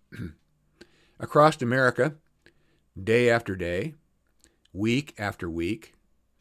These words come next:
crowds and mobs have taken to the streets clamoring for racial justice in our country. They're the B L M people, professional athletes who possess a high profile in their protests.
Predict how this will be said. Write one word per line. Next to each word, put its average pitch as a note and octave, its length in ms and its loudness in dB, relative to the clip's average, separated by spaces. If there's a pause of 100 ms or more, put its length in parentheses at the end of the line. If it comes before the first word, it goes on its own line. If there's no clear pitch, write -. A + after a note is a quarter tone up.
(400)
crowds C3+ 460 0
and G#2 180 -2
mobs G#2 460 -2
have - 180 -8
taken A2+ 300 -4
to A2 80 -6
the G#2 100 -6
streets G#2 480 -6
clamoring G2+ 680 -6
for G#2+ 140 -12
racial F#2 380 -6
justice F2 640 -10
in G#2 100 -10
our G2+ 100 -10
country. C3+ 440 -12 (1040)
They're F#2+ 140 -8
the E2 100 -8
B G2 180 -8
L G2 200 -4
M G#2+ 160 -6
people, A2+ 540 -12 (300)
professional A2 520 -6
athletes A2+ 540 -6
who - 120 -14
possess G2 400 -10
a F#2+ 60 -12
high G2 180 -10
profile G#2 640 -8
in F2+ 80 -12
their F2+ 100 -12
protests. A2+ 640 -10